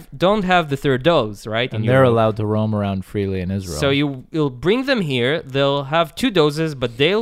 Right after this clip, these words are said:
Speaker 1: can go
Speaker 2: They'll have
Speaker 1: without
Speaker 2: more rights than,
Speaker 1: than
Speaker 2: than citizens.
Speaker 1: citizens who got the two doses because
Speaker 2: Yeah.
Speaker 1: it's
Speaker 2: It just
Speaker 1: just
Speaker 2: doesn't make any
Speaker 1: ridiculous.
Speaker 2: sense.
Speaker 1: So what are
Speaker 2: Like
Speaker 1: the numbers you see in front of you?
Speaker 2: Ah, for, for the non-vaxxed,
Speaker 1: Yeah.
Speaker 2: six.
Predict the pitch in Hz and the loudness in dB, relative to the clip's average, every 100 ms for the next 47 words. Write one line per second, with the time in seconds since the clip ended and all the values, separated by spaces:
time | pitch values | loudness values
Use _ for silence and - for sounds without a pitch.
0 | - 196 160 143 135 143 147 147 - - | -4 -4 -4 -2 0 0 0 -4 -10 -6
1 | 131 123 139 131 127 123 127 113 110 107 | 0 6 6 6 4 4 4 4 2 0
2 | 98 - 104 87 92 123 127 123 - 107 | -4 -8 -6 -6 -8 -10 -8 -8 -8 -6
3 | 98 92 110 90 85 76 - - - 175 | -6 -4 -6 -6 -10 -14 -16 -8 -4 -4
4 | 156 131 117 117 120 113 113 120 110 120 | -2 -4 -4 -4 -4 -4 -6 -10 -4 -4
5 | 120 113 127 120 - 117 107 82 64 - | -4 -10 -12 -18 -8 -6 -6 -8 -10 -18
6 | - - 127 - 117 127 123 110 104 95 | -20 -18 -12 -8 -4 -2 -2 -2 -4 -6
7 | - 107 98 - - - - 131 135 156 | -8 -10 -10 -12 -12 -14 -10 -2 0 2
8 | 156 156 165 190 226 220 - 170 156 175 | 0 0 0 0 -6 -6 -14 -14 -12 -12
9 | 185 196 214 233 277 240 _ - - 131 | -10 -8 -10 -10 -14 -16 _ -10 2 2
10 | 123 - 135 120 113 110 107 - - - | 2 2 4 4 4 2 0 -4 -10 -2
11 | 117 113 110 107 101 107 107 110 123 131 | 0 0 -2 -4 -6 -8 -6 -6 -4 -2
12 | 143 156 - - - 127 120 107 - - | -2 -4 -12 -20 -20 -12 -6 -4 -6 -18
13 | - | -20